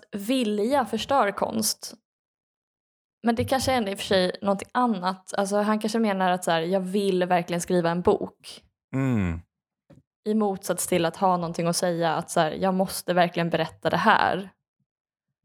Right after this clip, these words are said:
Speaker 2: Begäret överlag, att känna att liksom någon sitter på knä och sträcker handen efter en. Liksom.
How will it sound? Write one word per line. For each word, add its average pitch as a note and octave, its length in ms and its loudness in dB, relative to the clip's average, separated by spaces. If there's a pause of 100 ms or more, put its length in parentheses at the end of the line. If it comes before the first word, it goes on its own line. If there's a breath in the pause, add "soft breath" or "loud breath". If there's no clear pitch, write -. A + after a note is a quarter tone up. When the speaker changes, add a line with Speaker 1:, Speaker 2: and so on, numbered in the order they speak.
(140)
Speaker 2:
Begäret A2 960 -2
överlag, G2+ 960 -2 (280)
att - 140 -6
känna F#2 400 2
att - 140 -6
liksom F#2+ 360 0
någon F2 420 0 (1200)
sitter - 400 -4
på G#2 120 -4
knä F#2+ 320 0
och F2+ 80 -2
sträcker G2 280 -2
handen G2+ 480 0
efter - 280 -6
en. G1+ 240 -8 (440)
Liksom. - 340 -10